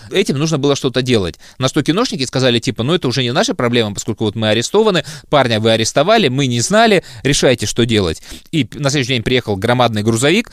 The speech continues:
с солдатами. Солдаты закидали все вот эти трупы в грузовик, и их спросили, типа, «А куда вы это все повезете? Потому что, ну, за похороны никто платить не собирался, это дорого».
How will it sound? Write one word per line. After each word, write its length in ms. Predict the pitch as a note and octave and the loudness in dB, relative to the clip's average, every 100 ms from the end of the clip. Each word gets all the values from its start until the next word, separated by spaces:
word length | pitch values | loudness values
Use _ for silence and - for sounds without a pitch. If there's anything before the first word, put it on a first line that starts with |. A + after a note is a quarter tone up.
| - - | -16 -8
с 80 | |
солдатами. 680 | - E3+ F3 F3+ E3+ D3 C#3 - - | 0 2 4 4 2 0 -2 -6 -8
Солдаты 440 | - C3 C#3+ B2 | 0 2 2 0
закидали 500 | A2+ A#2 B2+ C3 A2+ | 0 0 2 4 2
все 200 | G#2 A#2+ | 2 0
вот 120 | A2 A2+ | 0 0
эти 160 | G#2+ | -2
трупы 420 | - C3 A#2+ G2+ F2+ | 0 2 2 2 0
в 480 | G2 G#2+ G#2 G2+ | 0 2 2 0
грузовик, 560 | G2 A2+ A#2+ F3+ C4+ - - - - | 0 0 2 2 0 -2 -18 -16 -4
и 100 | C3 | -2
их 80 | A#2+ | 0
спросили, 420 | - B2+ C#3 A2+ | -2 -2 0 0
типа, 280 | - A2+ G#2+ | 0 0 0
«А 40 | |
куда 240 | C3+ C#3 A#2 | 2 2 2
вы 120 | G#2+ | 2
это 140 | G#2 F#2+ | 0 -2
все 160 | A2 | -4
повезете? 640 | G2 G#2+ A#2 G3+ - E3 - A2+ G#2 | -2 -2 2 2 2 0 -2 -12 -2
Потому 320 | A#2 A#2 B2 | 0 0 -2
что, 400 | - G#2+ G#2 G2 F#2+ | -2 0 0 -4 -8
ну, 280 | G#2 A#2 A#2 | -10 -10 -6
за 180 | A2+ B2 | -4 0
похороны 380 | E3 D3 A#2+ A#2 | 0 0 -2 -4
никто 240 | A2 C3 | -2 -2
платить 260 | C3 B2 A#2+ | -2 -4 -4
не 60 | |
собирался, 500 | A2+ A2+ C3 A2 - | -4 0 2 2 0
это 160 | G2+ G#2+ | -2 -2
дорого». 400 | G#2+ C3 G2+ | 2 2 2